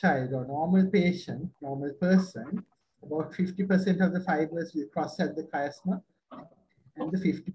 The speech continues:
fifty percent will go to the direction. However, with regards to albinism, about eighty-five to ninety-five percent of the fibers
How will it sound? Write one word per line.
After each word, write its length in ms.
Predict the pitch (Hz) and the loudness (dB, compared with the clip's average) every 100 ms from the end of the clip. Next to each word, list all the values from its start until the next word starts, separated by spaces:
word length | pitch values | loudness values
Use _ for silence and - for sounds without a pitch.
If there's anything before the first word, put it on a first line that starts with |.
| - | -12
fifty 240 | 165 - | -14 -8
percent 280 | 175 160 160 | -4 -4 -4
will 140 | 165 | -4
go 240 | 175 151 147 | -2 0 0
to 120 | - - - - 135 - _ - - | -2 -8 -8 -10 -20 -20 _ -20 -12
the 80 | 170 156 | -4 -2
direction. 460 | 143 131 - - - _ _ _ - - | -2 -4 -12 -20 -20 _ _ _ -20 -6
However, 480 | 160 170 175 185 170 | 0 2 6 6 6
with 200 | 156 156 - 160 | 2 0 -6 -8
regards 500 | 156 175 175 - - | -2 0 0 -2 -2
to 100 | 185 | -2
albinism, 880 | 151 180 240 208 160 - 139 135 - _ _ 160 | 2 2 4 2 0 -4 -6 -6 -10 _ _ -6
about 320 | 160 170 190 | 0 2 2
eighty-five 680 | 160 190 208 196 214 196 | 4 4 2 2 4 4
to 80 | 214 | 2
ninety-five 680 | 190 180 185 190 190 196 185 | 2 4 4 4 2 2 4
percent 380 | 190 - 185 190 | 2 2 0 0
of 120 | 180 | -2
the 60 | 185 | 0
fibers 720 | - 175 170 120 127 135 | 2 2 2 -2 -6 -8